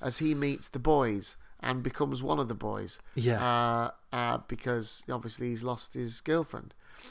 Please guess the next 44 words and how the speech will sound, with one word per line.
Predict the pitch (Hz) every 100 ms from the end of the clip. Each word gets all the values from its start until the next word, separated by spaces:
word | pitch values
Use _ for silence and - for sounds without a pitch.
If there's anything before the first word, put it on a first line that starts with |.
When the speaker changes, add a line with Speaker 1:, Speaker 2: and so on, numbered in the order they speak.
| - - -
Speaker 1:
Um, | 143 143 143 143 143 -
there | - 165
is | 190 -
no | 202 214
true | - 196 180
goodness | 196 202 - 127 -
in | - 143
the | 135
show. | - 170 143 -
Oh, | 269
well, | 294
no, | 262 214
actually, | 175 170 165
that's | 147 147
not | 156
true. | - 165 123 101 - - -
There's | 156 151 -
the, | 156 147 -
there's | 147 143
the | 156
young, | 147 180 175
there's | - 131
the | 165
new | 160 190 202
member | 175 175 165 139
of | 117
the | 131
superhero | - 151 147 139 147 131
gang. | 113 107 98 - - - - -
Speaker 2:
Yeah. | 123 123
Speaker 1:
Uh, | 120 120 117 117 117 - -
she's, | 120 - 165 139 -
she's, | - 190 143 - - - - - -
she's | - 180
probably | - 202 190 175
the, | 156 151
the, | - 143
the | -
closest | - 175 185 175 - -
you'll | 147
get | 135 143
in | 135
the | 131
series | - 139 123 110 101 -